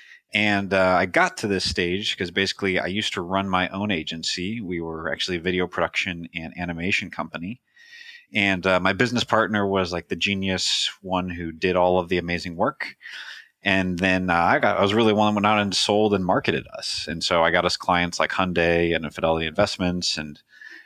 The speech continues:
um, a bunch of A-list touring artists and everything. And I was kind of, like, the head of sales for everything. And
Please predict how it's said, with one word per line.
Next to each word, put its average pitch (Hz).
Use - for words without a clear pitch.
um, 80
a 80
bunch 95
of 85
A-list 87
touring 147
artists 87
and 85
everything. 85
And 82
I 78
was 80
kind 80
of, 78
like, 80
the -
head -
of -
sales 95
for 80
everything. 82
And 92